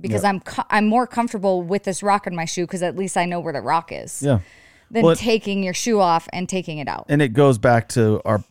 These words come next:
Speaker 2: first point of being transparent. It has been the saving grace for us to always be accountable to ourselves by being open and honest.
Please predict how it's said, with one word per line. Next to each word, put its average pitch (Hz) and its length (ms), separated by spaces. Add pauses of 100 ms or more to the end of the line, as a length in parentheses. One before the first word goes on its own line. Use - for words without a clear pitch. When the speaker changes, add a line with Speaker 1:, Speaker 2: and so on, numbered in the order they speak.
(140)
Speaker 2:
first 113 340
point 107 240
of 92 80
being 101 200
transparent. 98 640 (1160)
It 117 100
has 113 120
been 127 180
the 123 80
saving 120 400
grace 113 300
for 104 160
us 104 180
to - 100
always 110 400
be 104 160
accountable 107 520
to - 140
ourselves 104 540
by 95 160
being 98 220
open 101 280
and 92 140
honest. 82 440